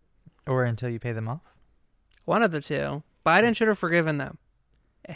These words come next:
Speaker 2: hate that it didn't. Well, it's not really his fault that it didn't get,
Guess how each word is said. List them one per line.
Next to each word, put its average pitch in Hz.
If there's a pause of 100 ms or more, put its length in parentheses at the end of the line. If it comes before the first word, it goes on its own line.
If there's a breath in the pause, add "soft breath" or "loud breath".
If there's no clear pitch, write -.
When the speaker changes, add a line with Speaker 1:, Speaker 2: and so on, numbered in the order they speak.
Speaker 2:
hate 165
that 139
it - (760)
didn't. 143
Well, 151
it's 147
not 139
really 135
his 135
fault 127
that 127
it 127
didn't 123
get, 120